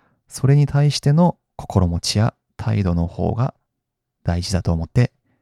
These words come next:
そこに比重を置いて話してみました。ぜひ皆さんに役に立つ情報になれたらいいですね。第三十五回目の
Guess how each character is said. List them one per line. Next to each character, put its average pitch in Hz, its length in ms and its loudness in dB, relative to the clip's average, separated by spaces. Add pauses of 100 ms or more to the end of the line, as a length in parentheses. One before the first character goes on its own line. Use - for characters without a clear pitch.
(280)
そ - 140 -8
こ 139 160 4
に 156 180 2 (220)
比 107 120 -8
重 85 200 -6
を 82 180 -4
置 85 120 -4
い - 40 -10
て - 240 -2 (560)
話 82 240 -10
し - 40 -12
て 92 100 -6
み 82 80 -4
ま 82 100 -6
し - 60 -10
た。 - 260 -10 (1400)
ぜ 131 140 0
ひ 82 240 -6
皆 82 180 -4
さ - 140 -6
ん 82 120 -4
に 95 160 0 (840)
役 - 220 -10
に 85 140 -4
立 - 260 -10
つ - 20 -8
情 85 220 -6
報 90 180 -6
に 98 220 -4 (120)
な 92 100 -8
れ - 60 -10
た - 100 -8
ら - 80 -8 (420)
い 82 140 -12
い 76 40 -10
で 80 100 -16
す - 140 -8
ね。 131 420 -2 (1400)
第 131 360 0
三 95 400 -2
十 87 220 -4
五 87 120 -4
回 95 160 -2
目 90 120 -4
の 131 180 0